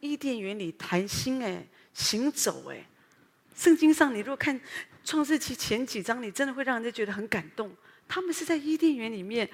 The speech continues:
他们一起，这是神为我们预备的。他希望在这个世界，你活在这个世界，可是你要过一个与神同行的生活。只可惜，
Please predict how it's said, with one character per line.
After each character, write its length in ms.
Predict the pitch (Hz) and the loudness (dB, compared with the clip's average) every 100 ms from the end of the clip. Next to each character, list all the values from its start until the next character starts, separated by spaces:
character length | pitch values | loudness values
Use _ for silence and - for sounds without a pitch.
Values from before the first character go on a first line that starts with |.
| - - | -10 -12
他 120 | - | -6
们 120 | 285 285 - | -4 -4 2
一 100 | 302 | 2
起， 460 | - - - 160 - _ _ _ _ - _ _ | 2 -2 0 -4 -6 _ _ _ _ -20 _ _
这 140 | - 403 | 6 8
是 120 | 403 | 8
神 340 | - 190 185 - | 4 4 2 4
为 180 | 269 208 | 6 6
我 220 | 185 175 | 2 -4
们 240 | 165 151 - | -4 -10 -6
预 140 | 226 | -8
备 200 | 180 190 | -2 -2
的。 120 | 151 - 180 | -2 -6 -12
他 160 | - 302 | -2 2
希 280 | - 269 262 | 4 2 0
望 300 | 262 196 190 - - - | -2 -4 -8 -20 -20 -8
在 160 | 254 | -4
这 120 | 233 233 | -2 -2
个 60 | |
世 240 | 208 - 208 | -2 -6 -6
界， 340 | - 208 175 - | -6 -6 -6 -10
你 120 | 170 | -14
活 220 | - 170 | -10 -10
在 120 | 196 | -6
这 140 | 196 196 | -6 -6
个 60 | |
世 180 | 185 202 | -6 -8
界， 180 | 170 185 | -6 -8
可 140 | - | -8
是 140 | 180 226 | -8 -8
你 80 | 175 | -6
要 120 | 185 | -8
过 200 | 180 208 | -6 -6
一 60 | - | -4
个 160 | 190 - | -8 -8
与 160 | 160 | -12
神 320 | 156 - 160 160 | -12 -10 -10 -12
同 280 | - 160 170 | -14 -14 -8
行 300 | - 156 151 | -8 -10 -14
的 160 | 160 - - - | -16 -18 -14 -6
生 240 | - 185 | -4 -6
活。 260 | - 147 - - _ | -8 -14 -14 -20 _
只 140 | - | -4
可 160 | 233 175 | 0 0
惜， 300 | - 151 | -2 -8